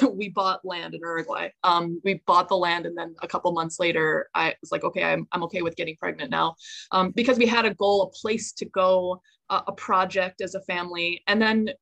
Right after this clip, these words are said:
and then, you know, early on in our relationship, we talked a lot about, you know, how can we manage our,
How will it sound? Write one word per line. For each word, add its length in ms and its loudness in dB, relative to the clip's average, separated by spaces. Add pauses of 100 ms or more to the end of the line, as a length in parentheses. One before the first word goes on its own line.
and 120 0
then, 300 0
you 120 -2
know, 200 -4 (100)
early 360 2
on 180 0
in 100 -4
our 140 -4
relationship, 680 -6
we 80 -2
talked 320 -4
a 40 -6
lot 200 0
about, 460 0 (480)
you 180 2
know, 180 0
how 260 4
can 160 -4
we 100 0
manage 880 -2
our, 480 2